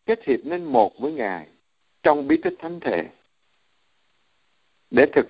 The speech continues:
sự lòng của chúng ta, trái tim của chúng ta nên một với trái tim của Chúa Giêsu. Chúng ta yêu mến điều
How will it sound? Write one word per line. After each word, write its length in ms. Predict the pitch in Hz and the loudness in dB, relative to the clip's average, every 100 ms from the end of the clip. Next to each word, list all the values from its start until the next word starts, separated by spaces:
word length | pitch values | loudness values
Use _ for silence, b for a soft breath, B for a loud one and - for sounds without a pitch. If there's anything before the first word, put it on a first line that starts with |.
| - | 2
sự 300 | 98 87 - - 107 117 - - | 2 2 -4 -6 0 0 -2 -4
lòng 380 | 117 131 120 107 | 2 4 4 -2
của 120 | 101 - | -8 -10
chúng 200 | 147 156 | -12 -2
ta, 360 | 139 131 123 _ _ _ _ _ _ _ _ | -2 -2 -6 _ _ _ _ _ _ _ _
trái 200 | 160 185 | -2 0
tim 240 | 190 175 156 | 0 -2 -2
của 140 | 113 101 | -6 -4
chúng 180 | 127 | -6
ta 320 | 139 123 113 113 _ - | 0 0 0 -6 _ -4
nên 240 | 147 170 | 0 0
một 340 | 151 127 98 - | 4 4 4 0
với 140 | 107 127 | -6 -2
trái 140 | 139 | -4
tim 320 | 143 151 131 123 | -2 -2 -4 -6
của 140 | 82 - | -10 -4
Chúa 140 | 113 | -4
Giêsu. 520 | 113 - - 107 98 - _ _ _ _ _ _ _ _ _ _ | -4 -8 -2 -2 -2 -6 _ _ _ _ _ _ _ _ _ _
Chúng 160 | - 139 | 0 4
ta 140 | 143 | 6
yêu 360 | 131 147 180 180 | 6 4 2 0
mến 420 | 165 175 208 190 | 0 0 -2 -2
điều 280 | 135 110 | 0 0